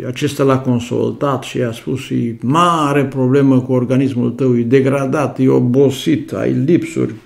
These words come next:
carențe majore în substanțe vitale, organe importante sunt afectate.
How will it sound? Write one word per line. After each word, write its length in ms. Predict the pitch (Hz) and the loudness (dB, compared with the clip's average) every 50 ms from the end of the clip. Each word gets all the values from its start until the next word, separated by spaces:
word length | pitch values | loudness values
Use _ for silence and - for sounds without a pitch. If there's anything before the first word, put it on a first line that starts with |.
| _ _ - - _ _ _ _ _ _ _ _ _ _ _ _ | _ _ -20 -20 _ _ _ _ _ _ _ _ _ _ _ _
carențe 600 | - - 147 147 151 180 175 151 135 139 - 143 | -6 -2 0 2 4 4 4 4 2 2 0 -2
majore 760 | 143 139 143 143 143 139 139 139 175 175 151 123 123 120 117 | -2 0 0 2 0 0 0 2 4 4 4 4 4 2 0
în 280 | 117 117 117 117 117 117 127 131 - _ _ _ _ _ _ _ _ _ _ - - _ _ _ _ _ _ _ | 0 -2 -2 -4 -6 -8 -10 -14 -16 _ _ _ _ _ _ _ _ _ _ -20 -20 _ _ _ _ _ _ _
substanțe 680 | - - - 127 127 - - - 170 160 143 131 - 131 | -8 -4 -2 -2 -2 -2 0 0 2 4 4 2 2 0
vitale, 680 | 120 117 127 127 127 - 175 170 156 139 117 110 110 | 0 2 0 0 0 -2 -4 -2 0 0 0 0 0
organe 640 | 113 117 123 135 131 123 156 165 156 143 127 120 120 | 0 0 2 2 2 2 0 0 2 2 2 2 2
importante 840 | 113 117 117 117 127 139 135 123 - - 170 160 135 120 120 123 123 | 0 -2 -2 -2 -2 -2 -2 -2 -2 -2 0 2 2 2 0 -2 -4
sunt 280 | - - 131 131 131 | -2 0 0 2 2
afectate. 760 | 131 127 - 143 135 139 - - - 156 151 135 135 - 110 | 0 -2 -2 -4 -4 -4 -8 -8 -6 -4 -4 -4 -4 -8 -12